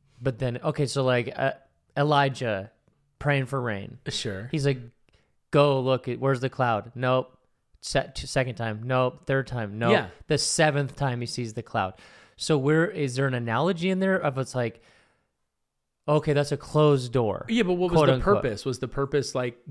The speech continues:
Speaker 2: did God need Elijah to pray to give the rain, or did God send a chosen prophet that was literally gonna change the world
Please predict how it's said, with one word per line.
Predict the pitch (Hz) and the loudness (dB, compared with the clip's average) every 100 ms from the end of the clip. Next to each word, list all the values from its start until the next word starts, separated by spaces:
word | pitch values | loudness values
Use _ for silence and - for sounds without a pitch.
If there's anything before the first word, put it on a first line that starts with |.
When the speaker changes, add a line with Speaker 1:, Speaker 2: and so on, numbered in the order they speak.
| 120 | -8
Speaker 2:
did | 113 135 120 | -4 -2 0
God | 139 135 | 0 0
need | 135 131 | -2 -2
Elijah | 127 127 127 127 | -2 -2 -2 -4
to | 117 | -4
pray | 131 | -4
to | 123 | -2
give | 120 117 | -4 -4
the | 110 | -6
rain, | 117 135 156 | -4 -4 -4
or | 160 147 127 117 | -4 -2 -2 -4
did | 110 131 123 | -2 -2 -2
God | 135 127 120 | -2 -2 -2
send | - 135 127 123 - | -6 -4 -4 -6 -8
a | 123 120 | -6 -6
chosen | - - 147 147 135 135 | -6 -2 0 0 -2 -4
prophet | - - 139 - 127 127 | -4 -2 -2 -2 -6 -4
that | 131 131 | -6 -4
was | 123 110 | -8 -2
literally | 139 127 117 | -2 -2 -4
gonna | 110 | -8
change | 101 127 120 | -8 -8 -8
the | 110 | -10
world | 110 110 151 143 110 110 | -10 -4 0 0 -2 -6